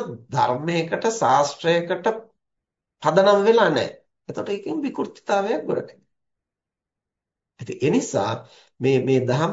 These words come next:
කරුණු පිළිබඳව අපි ඉගෙන ගන්නකොට විශේෂයෙන්ම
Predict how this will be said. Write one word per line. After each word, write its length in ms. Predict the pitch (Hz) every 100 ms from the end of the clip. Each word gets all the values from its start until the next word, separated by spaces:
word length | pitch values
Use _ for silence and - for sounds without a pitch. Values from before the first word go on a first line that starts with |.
| -
කරුණු 320 | 180 151 143
පිළිබඳව 500 | 139 117 113 113 113
අපි 240 | 107 - 117 -
ඉගෙන 240 | 113 160 214
ගන්නකොට 680 | 147 95 95 - 104 - 208 302 - _ _
විශේෂයෙන්ම 880 | 120 180 214 226 202 117 101 104